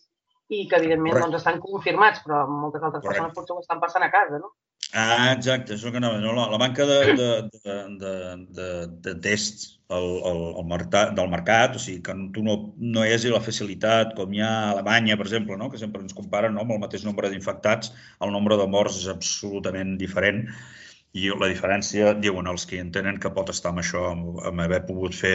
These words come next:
Speaker 2: testos a més, a més part de la població, només amb aquella que ja pot tenir uns petits símptomes, doncs, doncs fer-li el test, l'agafes a temps, el pots confinar a casa si convé.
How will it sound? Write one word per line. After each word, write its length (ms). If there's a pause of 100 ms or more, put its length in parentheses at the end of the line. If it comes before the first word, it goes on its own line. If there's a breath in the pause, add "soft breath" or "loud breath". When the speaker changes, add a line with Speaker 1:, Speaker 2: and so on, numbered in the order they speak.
Speaker 2:
testos 360
a 80
més, 260 (500 loud breath)
a 80
més 160
part 200
de 80
la 120
població, 540
només 260
amb 120
aquella 240
que 120
ja 160
pot 240
tenir 200
uns 160
petits 360
símptomes, 460
doncs, 300 (560 loud breath)
doncs 380
fer-li 320
el 100
test, 420
l'agafes 380
a 60
temps, 420
el 80
pots 220
confinar 480
a 80
casa 400
si 160
convé. 320